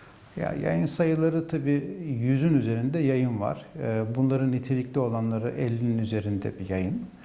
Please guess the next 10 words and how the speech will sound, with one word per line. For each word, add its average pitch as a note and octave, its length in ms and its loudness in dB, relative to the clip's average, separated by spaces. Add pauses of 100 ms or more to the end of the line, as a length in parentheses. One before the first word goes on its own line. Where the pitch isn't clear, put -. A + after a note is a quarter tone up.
(480)
Ee, - 60 0 (540)
zannedersem B2+ 760 0
yüz A#2+ 200 0
elliyi B2 500 -2
geçtiğini B2 600 -4
düşünüyorum G#2+ 580 -4
ama B2 300 0 (600)
her A2 140 0
geçen F#2 360 -4
sene D3+ 340 -4